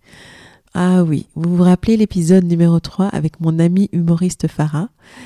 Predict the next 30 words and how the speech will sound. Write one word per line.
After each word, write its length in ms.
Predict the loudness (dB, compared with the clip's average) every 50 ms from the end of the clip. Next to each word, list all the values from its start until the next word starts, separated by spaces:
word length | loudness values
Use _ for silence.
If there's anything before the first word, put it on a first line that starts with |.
| -20 -18 _ -6
Eh 80 | -4 0
bien, 180 | 2 2 2
dans 140 | 2 0 -2
celui-ci, 600 | -2 -2 0 0 0 0 -2 -4 -6 -4 -4 -2
je 120 | -2 -4
pense 280 | -4 -6 -6 -8 -8 -8
que 120 | -6 -6
je 120 | -4 -2 -2
ris 280 | -2 -2 -2 -2 -4
beaucoup 260 | -4 -4 -6 -8 -8 -8
plus 260 | -4 -4 -4 -4 -2
que 120 | -4 -4
je 100 | -2 -2
ne 80 | -4 -6
parle. 320 | -8 -10 -12 -12 -12 -14 -16 -16 -18 -20 _ _
Alors, 420 | -4 -2 0 2 2 0 0 -2 -6 -8 -6
il 120 | -6 -4
va 120 | -2 -2 -2
falloir 280 | 0 2 4 4 4
un 160 | 4 2 0 -2
peu 260 | -2 2 2 4 4
vous 240 | 4 2 0 0 0
accrocher. 600 | -2 -2 -4 -6 -6 -6 -6 -6 -6 -6 -8 -6
Mon 240 | -6 -6 -4 -4 -4
rire 340 | -2 -2 -2 -2 -2 -2 -2
de 120 | -2 -2
hyène 400 | -4 -4 -4 -4 -4 -4 -4 -4 -4
est 100 | -2 0 2
de 100 | 2 2
retour. 540 | 2 2 -2 -4 -4 -10 -12 -12 -12 -12